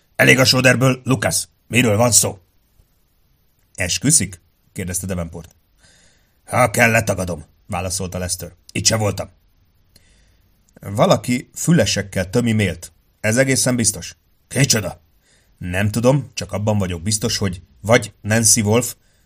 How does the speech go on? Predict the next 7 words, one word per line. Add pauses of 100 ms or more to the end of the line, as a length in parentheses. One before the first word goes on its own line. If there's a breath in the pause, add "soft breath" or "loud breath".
vagy
Helen
Manette. (800)
Két
családi
kupaktanácsot
tartottunk,